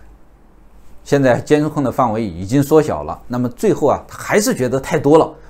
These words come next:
不要，大家不要啊，这个夸大中共的能力啊，不要高估他们，他们没有办法对几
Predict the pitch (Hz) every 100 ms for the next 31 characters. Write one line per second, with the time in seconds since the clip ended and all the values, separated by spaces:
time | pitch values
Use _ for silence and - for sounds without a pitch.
0 | - 220 285 294 196 - - - - 165
1 | 175 175 160 240 277 269 156 80 - -
2 | - 104 - - 185 156 185 110 160 175
3 | 165 139 101 85 90 175 208 - 98 107
4 | 107 180 127 156 165 92 92 117 95 120
5 | 151 120 196 247 196 240 135 - 101 143
6 | - 220